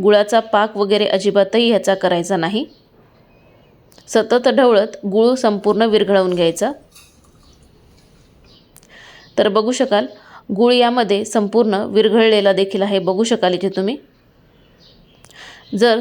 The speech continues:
थोडे थोडे खडे असतील तर ते उष्णतेने व्यवस्थित विरघळले जातात. आता गूळ ह्याच्यामध्ये विरघळवून घेतलेला आहे संपूर्ण.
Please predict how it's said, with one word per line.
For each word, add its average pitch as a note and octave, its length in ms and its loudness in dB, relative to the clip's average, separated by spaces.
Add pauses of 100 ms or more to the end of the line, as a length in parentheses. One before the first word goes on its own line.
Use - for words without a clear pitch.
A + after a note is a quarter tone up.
थोडे A3+ 260 2
थोडे B3 280 2
खडे A3+ 200 0
असतील A3 500 -2
तर G#3+ 80 2
ते A3 180 2 (380)
उष्णतेने G#3+ 640 -2 (180)
व्यवस्थित A3+ 540 0
विरघळले G#3 480 2
जातात. F#3+ 300 0 (480)
आता G3 200 0
गूळ A3 240 0
ह्याच्यामध्ये A3+ 600 0 (180)
विरघळवून A3+ 500 2
घेतलेला A3+ 360 0
आहे G#3 160 -2
संपूर्ण. F#3+ 520 -4